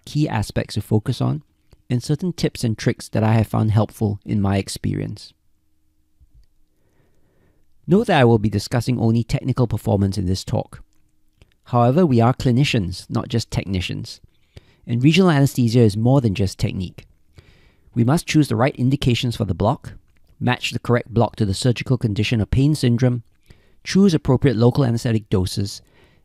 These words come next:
and follow up the patient to en-, ensure the absence of any complications, and most importantly,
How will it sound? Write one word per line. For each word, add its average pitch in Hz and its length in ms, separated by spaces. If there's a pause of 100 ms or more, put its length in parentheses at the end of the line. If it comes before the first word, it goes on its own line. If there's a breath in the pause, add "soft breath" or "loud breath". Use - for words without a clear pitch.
(120 soft breath)
and 131 160
follow 180 300
up - 140
the 120 80
patient 127 460
to 123 100
en-, 107 260
ensure 156 420
the 143 140
absence 113 340
of 104 80
any 131 140
complications, 101 800 (380 soft breath)
and 147 140
most 214 240
importantly, 113 720